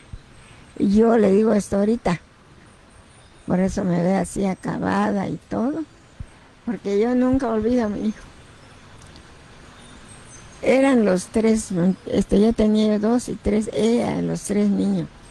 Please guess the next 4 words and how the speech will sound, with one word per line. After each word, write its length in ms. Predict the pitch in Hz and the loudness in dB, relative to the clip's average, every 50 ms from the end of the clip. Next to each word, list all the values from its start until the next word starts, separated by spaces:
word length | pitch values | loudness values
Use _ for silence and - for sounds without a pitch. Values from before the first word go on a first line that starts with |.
| - - - - - - - - - - - - - - - - - | -20 -20 -20 -20 -20 -20 -20 -20 -20 -20 -20 -20 -20 -20 -20 -10 -2
Niño 420 | - 240 247 269 285 285 285 262 240 | 2 4 6 6 6 6 4 4 4
le 160 | 202 202 208 | 4 4 4
digo 280 | 214 233 240 262 262 247 | 2 2 2 2 0 0
porque 480 | 233 - 196 - - 175 - - - | -2 -4 -6 -6 -6 -6 -6 -6 -8